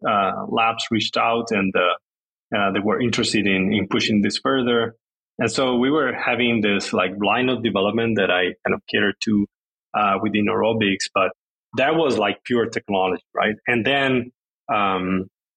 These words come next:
uh, thanks to V M T K, which we talked about in the, at the beginning,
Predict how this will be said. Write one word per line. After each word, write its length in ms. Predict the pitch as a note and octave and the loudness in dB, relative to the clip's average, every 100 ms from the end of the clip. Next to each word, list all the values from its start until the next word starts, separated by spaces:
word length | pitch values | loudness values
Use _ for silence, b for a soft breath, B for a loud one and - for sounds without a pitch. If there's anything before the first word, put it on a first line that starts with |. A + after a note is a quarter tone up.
| _ _ _ _ A2 | _ _ _ _ -2
uh, 320 | G2 F#2+ F2+ B2 B2+ _ _ _ | 0 0 -2 -4 -10 _ _ _
thanks 260 | D#3 F3+ F#3 | 0 0 0
to 140 | B3 | 0
V 160 | F3+ E3 | 2 2
M 120 | D#3 | 0
T 100 | E3 | -2
K, 260 | - C3+ G#2 | 0 0 2
which 240 | A2+ - | 0 0
we 100 | A#2+ | 0
talked 260 | A#2+ C3 D#3+ | 0 -2 0
about 240 | B2 A#2 | 0 0
in 120 | A#2+ | 0
the, 160 | A2+ G#2+ | 0 0
at 80 | A2+ | -2
the 80 | A2 | -2
beginning, 480 | B2 C#3+ G#2 A2 | 0 0 0 -2